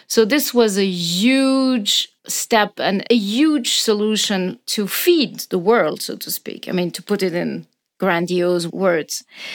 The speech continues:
And, uh, for that, he was indeed, uh, awarded the Nobel Prize. But in the meantime comes, uh, World War One, and he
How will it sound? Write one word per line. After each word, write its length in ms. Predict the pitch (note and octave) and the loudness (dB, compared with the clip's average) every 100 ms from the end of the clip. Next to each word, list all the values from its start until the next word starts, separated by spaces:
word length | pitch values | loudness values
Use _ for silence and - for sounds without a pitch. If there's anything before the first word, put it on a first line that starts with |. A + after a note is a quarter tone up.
| - - - - - | -14 -16 -18 -12 2
And, 320 | A#3+ B3+ B3+ | 4 4 4
uh, 100 | B3+ B3+ | 2 4
for 120 | D4 | 4
that, 240 | D#4 D#4+ | 4 2
he 120 | - C4+ | 0 4
was 200 | C4 A#3+ | 4 4
indeed, 640 | A3+ G3+ A3 G#3+ F#3+ - | 2 2 2 2 -2 -4
uh, 280 | - G3 F#3 F3 | -2 0 0 0
awarded 720 | F#3+ G#3 G3+ F#3 - - E3 | 0 2 2 0 -6 -6 -2
the 120 | G3 | 0
Nobel 320 | A#3+ D4 G#3+ | 2 2 0
Prize. 540 | - - - - A3 - | -2 -6 -6 -4 -6 2
But 220 | B3+ C4 | 4 4
in 160 | C#4 | 2
the 80 | C#4+ | 4
meantime 760 | D#4+ E4 D4 B3 G#3 G3+ G3+ F#3 | 2 2 2 2 4 4 0 -2
comes, 400 | - G#3 G3 - | 0 0 0 -2
uh, 320 | G3+ F#3+ F#3 F#3 | 0 2 2 2
World 240 | G#3 G3 F3+ | 2 2 0
War 240 | F3 E3 | 0 0
One, 400 | A3 D4 D#4 C4+ _ _ _ - - - - - - | 2 2 0 -6 _ _ _ -20 -20 -16 -18 -14 2
and 560 | A3+ A#3 A#3 A#3 A3 - - | 4 6 4 2 0 -8 -10
he 420 | - C4+ C#4 C#4 | -2 2 4 2